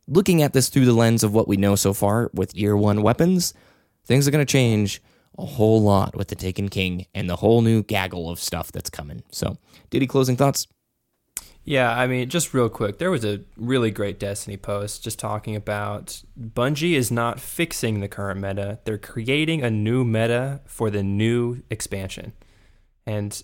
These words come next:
Speaker 2: I, like you said, they're just creating this whole new slew of weapons that for, for players to use and earn and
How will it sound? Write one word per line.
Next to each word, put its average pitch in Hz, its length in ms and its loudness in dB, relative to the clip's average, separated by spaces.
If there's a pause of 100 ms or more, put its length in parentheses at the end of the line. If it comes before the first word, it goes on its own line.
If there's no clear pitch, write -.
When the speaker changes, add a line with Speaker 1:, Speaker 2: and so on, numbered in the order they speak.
(120)
Speaker 2:
I, 104 220 -4 (320)
like 107 240 -2
you 120 100 -2
said, 113 460 -2
they're 107 160 0
just 107 260 -8
creating 107 380 -4
this 107 180 -10
whole 170 460 -2
new 120 180 0
slew 104 380 -2
of 101 120 -6
weapons - 440 -12
that - 240 -8
for, 104 460 -10
for 113 120 -8
players 107 400 -4
to 107 100 -8
use 107 440 -2 (400)
and 95 400 -4
earn 117 520 2 (100)
and 101 580 -6